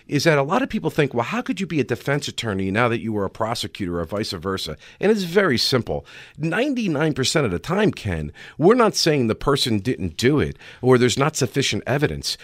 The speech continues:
There's only about five percent of the people that need to really be hammered by a jail sentence. Most of the people we can present information,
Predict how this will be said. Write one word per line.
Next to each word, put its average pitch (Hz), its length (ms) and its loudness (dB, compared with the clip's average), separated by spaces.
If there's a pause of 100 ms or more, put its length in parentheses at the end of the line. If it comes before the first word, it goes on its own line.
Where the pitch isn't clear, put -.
(160)
There's 226 160 2
only 320 200 4
about 147 240 4
five 131 460 -2
percent 117 460 0
of 92 60 0
the 82 60 -4
people 98 360 -4
that 82 180 -4 (120)
need 104 220 -2
to 104 80 0
really 104 320 0
be 98 240 -4
hammered 98 460 0
by 92 160 -4
a 87 60 -4
jail 95 260 -4
sentence. 80 360 -8
Most 180 240 -2
of 180 60 -4
the 143 60 -4
people 113 360 -4
we 113 120 -2
can 104 160 -6
present 123 420 -4
information, 104 720 -4